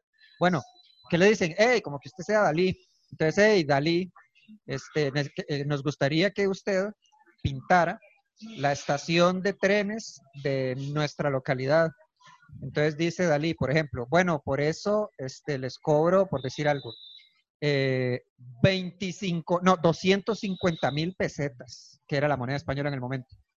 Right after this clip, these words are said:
Entonces la gente de la MUNI-, la, las autoridades dicen, "No, no, se nos sale un poco el presupuesto". Entonces cuelga y es como, "Bueno, qué madre".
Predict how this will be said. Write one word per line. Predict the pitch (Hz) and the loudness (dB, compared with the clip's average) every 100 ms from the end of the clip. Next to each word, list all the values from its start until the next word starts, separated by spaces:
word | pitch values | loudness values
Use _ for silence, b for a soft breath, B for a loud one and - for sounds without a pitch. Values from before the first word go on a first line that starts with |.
| _ _ - | _ _ -2
Entonces | 170 | 2
la | 175 | 2
gente | 190 202 | 2 0
de | 202 | 0
la | |
MUNI-, | 202 220 233 - _ - | 0 0 -4 -6 _ -12
la, | 135 151 156 | -4 -2 -2
las | 151 151 151 156 | -2 -2 -2 0
autoridades | 185 196 214 226 | -2 2 2 2
dicen, | 202 160 | -2 0
"No, | 175 | 2
no, | 180 | 2
se | 175 | -2
nos | 123 | -4
sale | 156 165 | -2 -2
un | 170 | -2
poco | 190 | -4
el | 202 | -2
presupuesto". | 185 160 135 170 196 - | -4 -6 0 0 0 -6
Entonces | 113 123 135 - | -12 -8 -8 0
cuelga | 175 175 170 | 0 2 -2
y | |
es | 156 | -4
como, | - 117 | -10 -8
"Bueno, | 147 143 - | -6 -6 -8
qué | 143 | -6
madre". | 143 143 131 | -4 -4 -6